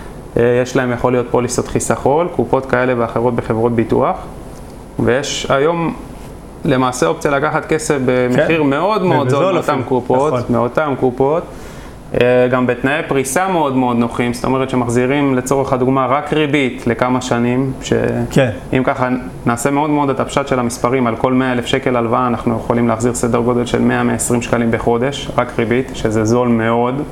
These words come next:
Speaker 2: נכון.
Speaker 1: הלוואות הכי זולות שקיימות, והכסף שאנחנו יכולים לקבל ממוצרים פיננסיים, פלוס הכסף שאנחנו מקבלים ממשכון נכסים קיימים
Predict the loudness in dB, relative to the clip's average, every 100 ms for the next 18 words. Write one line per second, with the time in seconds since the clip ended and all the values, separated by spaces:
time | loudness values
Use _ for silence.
0 | -2 0 0 -2 -2 0 0 0 0 0
1 | 2 2 0 0 0 0 0 -2 -10 -14
2 | -14 -14 -14 -6 -2 0 0 -2 -2 -4
3 | -2 -2 -2 -2 -2 -2 0 0 0 0
4 | 0 -2 -2 0 2 0 -2 0 0 0
5 | 0 0 0 0 0 0 0 0 0 0
6 | -2 -6 -12 -14 -16 -16 -18 -18 -18 -20
7 | -20 -2 2 4 4 2 2 2 2 2
8 | 2 2 2 -2 0 -2 2 0 0 0
9 | 0 -2